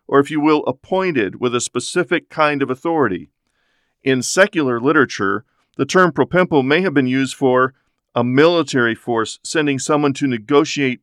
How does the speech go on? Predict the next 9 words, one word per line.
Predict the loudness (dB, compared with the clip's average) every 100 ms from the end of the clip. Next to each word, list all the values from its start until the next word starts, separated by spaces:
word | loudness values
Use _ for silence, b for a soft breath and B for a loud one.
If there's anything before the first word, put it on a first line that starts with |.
| -10
terms | -2 -2 -2 -2
of | -4 -4
truce | -10 -2 0 0 -4 -4
on | -2
behalf | 0 0 0
of | -2
their | -2
leaders, | 0 0 -2 -6 -14 _ _ _ _ _ _ 0
or | 4 6 4